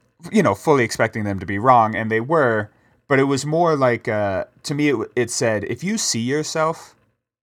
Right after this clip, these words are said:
as the men in this movie, good, because it is directed at you,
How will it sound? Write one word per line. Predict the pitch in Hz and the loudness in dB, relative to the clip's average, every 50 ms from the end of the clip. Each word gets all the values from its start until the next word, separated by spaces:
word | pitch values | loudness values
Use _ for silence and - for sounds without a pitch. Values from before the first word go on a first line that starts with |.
| _ _ _ - | _ _ _ -2
as | 110 110 110 - | -2 0 0 -2
the | 113 101 | -4 -4
men | 98 101 104 107 | -2 -2 -2 -2
in | 120 123 131 | -2 -4 -4
this | 131 127 - - | -4 -4 -6 -6
movie, | 143 139 143 139 147 147 151 151 _ _ _ _ _ _ _ _ _ _ _ _ _ _ _ _ _ _ _ _ _ _ _ _ - | -4 -4 -4 -2 -4 -4 -6 -8 _ _ _ _ _ _ _ _ _ _ _ _ _ _ _ _ _ _ _ _ _ _ _ _ -2
good, | 131 117 101 85 71 - - - _ _ _ _ _ _ _ _ | 0 0 0 0 -2 -8 -12 -20 _ _ _ _ _ _ _ _
because | - 117 - 131 107 95 92 - - - _ _ - | -8 -4 -2 -2 -2 -2 -4 -8 -12 -14 _ _ -6
it | 113 113 | -2 -2
is | 117 110 101 95 | -2 -2 -2 -4
directed | 98 92 92 85 80 - - 85 82 | -6 -6 -6 -6 -6 -8 -10 -10 -8
at | 78 67 | -8 -8
you, | 82 78 73 71 95 | -8 -8 -8 -10 -12